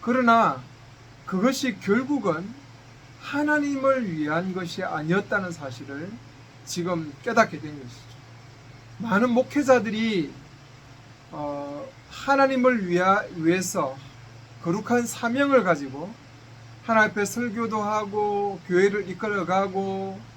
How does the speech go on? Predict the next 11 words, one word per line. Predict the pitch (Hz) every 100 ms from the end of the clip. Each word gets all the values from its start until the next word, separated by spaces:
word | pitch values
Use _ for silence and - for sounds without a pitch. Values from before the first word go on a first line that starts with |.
| - - - -
정말 | - 165 196 196 170 - - - - - -
뭐 | 165 165 165 -
어떤 | 196 208 190
분들은 | 175 190 185 190 175
능력도 | 170 208 208 - 202
행하시고 | 180 185 196 196 - 202 196 196
좋은 | 170 175 185 220 196 -
어떤 | 185 190 170 - -
사역들을 | - 226 202 - 185
많이 | 160 160 185
해가시지만 | 196 220 220 165 165 208 180